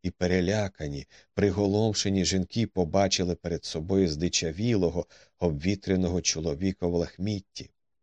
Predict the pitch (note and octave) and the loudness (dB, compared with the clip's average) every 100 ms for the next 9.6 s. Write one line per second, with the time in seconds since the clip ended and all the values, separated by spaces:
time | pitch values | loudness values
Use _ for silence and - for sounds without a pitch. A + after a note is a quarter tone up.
0 | _ _ _ _ _ _ _ - F#2+ G#2+ | _ _ _ _ _ _ _ -4 -2 2
1 | G2+ F#2+ - - _ _ F2 F#2+ - F2 | 0 0 -10 -20 _ _ 0 0 4 2
2 | D#2+ F2 G2 F2 D#2+ - D#2+ D#2 E2 E2 | 2 0 2 0 0 0 0 0 0 0
3 | F#2 G#2+ F2 _ _ - - F#2+ E2+ D#2 | 2 2 2 _ _ -6 -2 0 2 2
4 | F#2 G2+ - F2 D#2+ D2+ F2 E2 G#2+ C3+ | 4 2 0 -2 -2 0 -2 0 0 2
5 | F#2+ - - C2 - _ _ - D#2 F2 | 0 0 -2 -4 -8 _ _ -4 0 0
6 | E2+ D#2+ E2+ - - F#2+ F#2 - _ _ | 0 0 0 0 4 6 4 2 _ _
7 | D2+ E2 - - D#2+ F#2+ - - D2+ D#2 | -2 2 2 2 0 0 -2 -2 0 -2
8 | - _ - E2+ - D#2+ D2+ F2 F2+ D#2+ | -8 _ -2 -2 0 -2 -2 0 0 -2
9 | - - C3 G2+ B1+ - | -6 -2 0 0 -4 -10